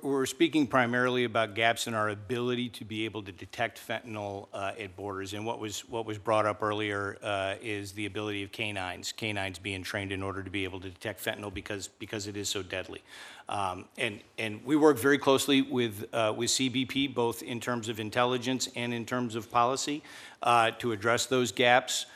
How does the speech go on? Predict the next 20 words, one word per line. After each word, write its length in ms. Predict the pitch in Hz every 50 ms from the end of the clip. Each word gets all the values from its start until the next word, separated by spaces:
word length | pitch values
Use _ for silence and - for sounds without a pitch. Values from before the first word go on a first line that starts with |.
| - - - -
to 180 | - - 139 123
better 460 | 110 107 101 127 123 123 131 135 135
detect 500 | 127 117 104 127 123 - - 131 123 -
fentanyl, 400 | - - 135 127 127 131 135 131
not 200 | 127 123 120 120
only 220 | 127 135 135 131 123
at 100 | 120 -
the 80 | 107
southwest 520 | - - 135 143 143 - 151 143 123 - -
border, 240 | 131 127 123 123
but 200 | 123 110 120 110
in 120 | 120 117 113
our 200 | 113 110 110 -
air 200 | - 120 123 120
freight 440 | 117 - - 123 123 117 117 120 -
locations 640 | 123 117 107 - 117 113 110 - - 117 113 110 98 -
in 180 | - 120 117
the 80 | 113 113
United 400 | 110 110 110 110 107 107 107 104
States, 420 | - - 123 113 110 107 - -